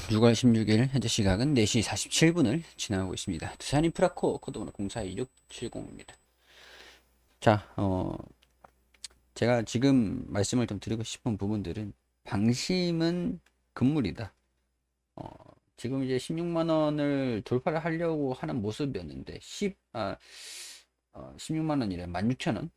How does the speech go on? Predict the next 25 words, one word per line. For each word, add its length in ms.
만 180
육천 220
원을 180
돌파를 400
하는 220
모습을 460
보여주는가 760
싶었는데, 680
차익 200
실현 240
매물들이 340
좀 220
받았어요. 340
사실 200
매수세가 580
더 160
거-, 340
강했나, 680
매도세가 440
더 100
강했나, 560
그런 180
거를 160
판단했을 560
때 220